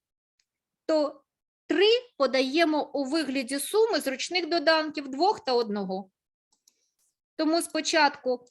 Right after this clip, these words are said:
до восьми додамо два, а потім до одержаного результату додамо ще один.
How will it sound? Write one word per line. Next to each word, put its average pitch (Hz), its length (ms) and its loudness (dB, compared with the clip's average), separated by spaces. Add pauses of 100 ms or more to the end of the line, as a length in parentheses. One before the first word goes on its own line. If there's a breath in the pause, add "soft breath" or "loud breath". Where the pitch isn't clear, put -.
(100)
до 277 140 0
восьми 285 420 0
додамо 233 440 0
два, 180 520 0 (200)
а 233 120 2
потім 311 440 -2
до 285 100 2
одержаного 262 600 0
результату 269 680 -2
додамо 240 420 -2
ще - 260 -6
один. 202 500 -6